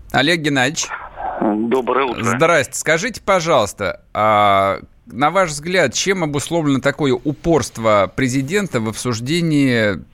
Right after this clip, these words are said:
Speaker 1: такой совершенно далёкой какой-то истории?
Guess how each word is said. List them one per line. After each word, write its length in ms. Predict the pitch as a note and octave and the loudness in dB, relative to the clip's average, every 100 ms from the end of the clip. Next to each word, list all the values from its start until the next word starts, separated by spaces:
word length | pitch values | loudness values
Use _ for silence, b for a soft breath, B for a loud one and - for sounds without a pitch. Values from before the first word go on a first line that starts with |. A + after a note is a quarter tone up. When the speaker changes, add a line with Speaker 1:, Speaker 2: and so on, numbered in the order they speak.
| - - - - - | -20 -20 -20 -20 -6
Speaker 1:
такой 560 | A2+ A2+ - C#3 C3+ A#2 | -2 -2 -4 -2 2 2
совершенно 720 | - G#2+ G#2+ - C#3+ B2 A2 | 0 -2 -2 0 0 2 0
далёкой 580 | F#2 A2+ A2 D3+ D3+ A2+ | 2 2 2 0 -4 -6
какой-то 540 | - - A#2+ A2+ G#2+ | -6 -6 -6 -4 -4
истории? 640 | A2+ - A2 F#2 C#2 - | -4 -4 -2 -2 -2 -6